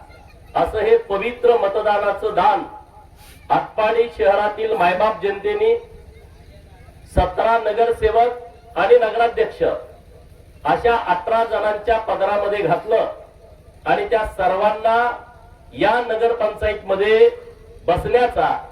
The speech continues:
या आटपाडी शहराच्या विकासाचा निर्णय घेण्याचा पवित्र मान दिला. आणि म्हणून त्या सर्वांचा आज सत्कार या आटपाडीच्या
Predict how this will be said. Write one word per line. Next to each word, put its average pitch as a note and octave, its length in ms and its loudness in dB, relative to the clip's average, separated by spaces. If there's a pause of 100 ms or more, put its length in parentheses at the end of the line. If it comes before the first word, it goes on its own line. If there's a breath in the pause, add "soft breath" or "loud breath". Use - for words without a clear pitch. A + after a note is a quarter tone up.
(680)
या G3 200 4
आटपाडी A#3 680 0 (100)
शहराच्या G#3+ 520 2
विकासाचा A3 680 0
निर्णय G3+ 400 0
घेण्याचा G#3 580 0
पवित्र G3+ 500 -6
मान G#3+ 320 0
दिला. F#3 360 0 (520)
आणि E3+ 200 0
म्हणून A3 300 0
त्या A#3+ 140 2
सर्वांचा - 880 0 (640)
आज - 260 2
सत्कार B3 720 -2 (680)
या G3+ 160 4
आटपाडीच्या A3 920 2